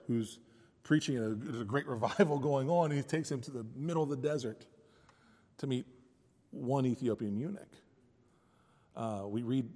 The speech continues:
about the ninety and nine, and we sing about the song, "The ninety and nine that safely lay in the shelter of the fold." We sing the song, and Jesus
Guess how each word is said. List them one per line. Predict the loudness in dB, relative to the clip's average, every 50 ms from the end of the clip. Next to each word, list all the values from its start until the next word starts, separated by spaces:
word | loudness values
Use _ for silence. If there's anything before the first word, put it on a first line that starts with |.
| -6
about | -2 0 0 0 0 0
the | -2
ninety | 0 2 2 2 2 0 0 0 2 2 2
and | 0 0
nine, | 0 0 0 0 -2 -2 -2 -4 -4
and | -2 -2
we | -2
sing | 0 2 4 4 6
about | 6 4 4
the | 2
song, | 0 0 2 2 2
"The | 0 0
ninety | 0 0 -2 -2 -2 -2 -2
and | -2 -2 -2
nine | -2 -2 -2 -4 -4
that | -6 -8 -8
safely | -8 -4 -2 0 0 -2 -2 -4 -4 -4
lay | -2 -2 -2 -2 -4
in | -4
the | -6 -6
shelter | -4 -2 -2 -2 -4 -6 -6 -6
of | -6 -6 -6 -6
the | -10 -10
fold." | -10 -8 -8 -8 -8 -10 -12 -18 -20 -6 0
We | 2 4
sing | 4 6 4
the | 4 4
song, | 2 0 0 0 -2 -4 -6 -10 -18 -20 -20 -20 -20 -8 0 4
and | 6 6 6 6 2 -2 -8 -20 -20 -20 -20 -20 -20 _ _ _ _ _ _ _ _ _ _ _ _ -8 -4
Jesus | 2 4 6 6 6 6 4 2 2 0 -6 -8 -8 -10 -12 -14